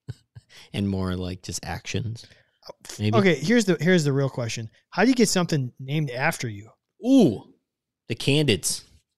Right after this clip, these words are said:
Speaker 2: Well,
Speaker 1: Let's
Speaker 2: like,
Speaker 1: get some Candids going.
Speaker 2: we get the
Speaker 1: I'm gonna
Speaker 2: Creighton,
Speaker 1: create
Speaker 2: the
Speaker 1: the
Speaker 2: Crei-, the Creighton test.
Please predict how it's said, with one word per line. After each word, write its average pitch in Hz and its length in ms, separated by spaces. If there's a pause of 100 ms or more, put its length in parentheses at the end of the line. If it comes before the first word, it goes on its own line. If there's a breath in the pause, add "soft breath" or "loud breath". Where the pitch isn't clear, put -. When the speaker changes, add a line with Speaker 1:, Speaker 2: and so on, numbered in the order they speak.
(720)
Speaker 2:
Well, 147 140
Speaker 1:
Let's 160 160
Speaker 2:
like, 151 60
Speaker 1:
get 135 120
some 107 160
Candids 107 480
going. 82 300 (160)
Speaker 2:
we 156 180
get 156 180
the 143 100 (160)
Speaker 1:
I'm 135 80
gonna 165 140
Speaker 2:
Creighton, 113 320
Speaker 1:
create 196 220
Speaker 2:
the 165 60
Speaker 1:
the 165 60
Speaker 2:
Crei-, - 20
the - 60
Creighton 175 300
test. - 520